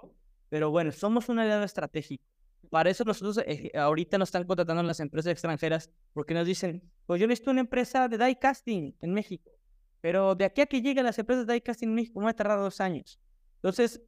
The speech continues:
mejor te digo a ti, Ricardo, a través de tu organización, que tú los busquen porque a ti te van a contestar seguramente mucho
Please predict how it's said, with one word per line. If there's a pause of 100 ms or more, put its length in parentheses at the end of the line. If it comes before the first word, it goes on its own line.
mejor
te
digo
a
ti,
Ricardo,
a
través
de
tu
organización,
que
tú
los
busquen
porque
a
ti
te
van
a
contestar
seguramente
mucho